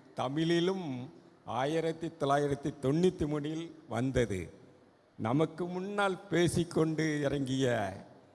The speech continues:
பாசமிகு சகோதரி எழுத்தாளர் ஔவை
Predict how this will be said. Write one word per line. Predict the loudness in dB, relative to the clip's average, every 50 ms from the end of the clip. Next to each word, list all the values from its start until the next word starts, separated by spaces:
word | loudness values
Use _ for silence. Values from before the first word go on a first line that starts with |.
| -20 _ _ _ _ _ _ -2
பாசமிகு | 2 4 4 4 2 0 -4 -6 -4 -4 -4 -6 -6 -8 -10 -12 -14 -8 -2
சகோதரி | 0 0 2 2 2 2 2 0 -2 -2 -2 -2 -2
எழுத்தாளர் | -2 -2 -2 -4 -4 -4 -2 -2 -2 -2 -2 -4 -2 -2 -2 -2
ஔவை | -4 -4 -2 0 2 2 2